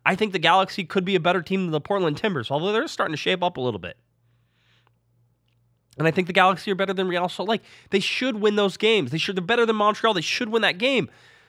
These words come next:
Throwing in the travel and all this other crap into it just makes this a really, really difficult time for the Galaxy. All right. One, two, three,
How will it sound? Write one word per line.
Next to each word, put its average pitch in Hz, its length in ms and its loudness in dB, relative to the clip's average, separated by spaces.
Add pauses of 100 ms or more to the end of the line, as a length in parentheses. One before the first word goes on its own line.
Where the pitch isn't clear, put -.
(160)
Throwing 247 300 4
in 269 60 2
the 247 60 2
travel 233 420 4
and 185 80 0
all 185 100 4
this 208 160 0
other 196 160 -2
crap 196 340 2
into 185 260 4
it 131 160 -2
just 175 380 0
makes 170 420 0
this 175 220 -2 (100)
a 139 80 -2
really, 151 560 2
really 160 340 2
difficult 147 360 0
time 135 200 2
for 110 100 -8
the 110 60 -10
Galaxy. 101 440 0 (1400)
All 117 60 2
right. 113 220 2 (600)
One, 214 340 0
two, 190 420 -2
three, 180 680 -2